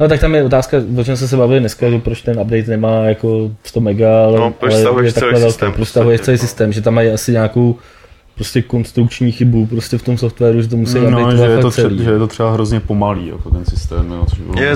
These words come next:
Speaker 2: zatím
Speaker 3: vidět,
Speaker 2: strašně
Speaker 3: takže
Speaker 2: pomalej, no.
Speaker 3: pojďme ukončit debatu o výučku, tady jste se dozvěděli, to, to si o tom myslíme na poměrně, jako, myslím, velký časový ploše. Eh, jenom, jako, je takovou otázku, Petře, jsi říkal, že bys to nekoupil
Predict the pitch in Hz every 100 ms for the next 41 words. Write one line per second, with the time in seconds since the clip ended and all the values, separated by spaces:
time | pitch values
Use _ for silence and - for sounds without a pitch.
0 | 135 123 143 95 95 - 104 120 117 117
1 | 110 113 131 165 156 156 156 147 160 147
2 | 151 151 160 147 139 143 160 131 139 143
3 | 147 147 139 147 156 139 156 147 - 127
4 | 135 131 131 123 123 131 127 135 135 147
5 | 113 110 135 139 147 156 139 117 123 117
6 | - - - - 110 120 123 143 151 143
7 | 156 147 120 120 151 151 135 131 - 143
8 | 135 156 147 147 147 147 139 165 117 113
9 | 101 107 92 92 135